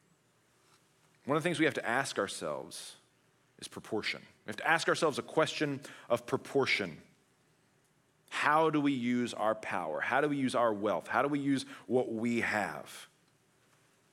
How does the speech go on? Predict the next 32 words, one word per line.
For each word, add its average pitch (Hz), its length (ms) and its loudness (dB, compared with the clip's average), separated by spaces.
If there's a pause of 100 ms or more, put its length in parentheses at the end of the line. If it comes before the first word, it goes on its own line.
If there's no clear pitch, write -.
(2000)
That 104 200 -6
deeper 139 300 0
problem, 117 420 2
it 92 80 -4
exaggerates 117 720 0
my 101 140 2
own 110 140 0
righteousness. 90 600 -6
We 123 80 -6
have 165 140 -6
to, 139 180 -6 (1800)
we 131 60 -2
have 139 80 0
to 151 80 -10
be 190 100 4
aware 123 480 4
that 92 140 -2
that 123 120 4
is 104 120 -4
one 120 180 0
of 143 60 2
the 127 60 2
things 117 260 -6
that 110 100 -10
comparison 104 500 -2
can 92 160 -10
do 98 120 -4
to 80 100 -6
us. - 140 -12
It - 60 -20
can 87 100 -12
exaggerate 92 800 -4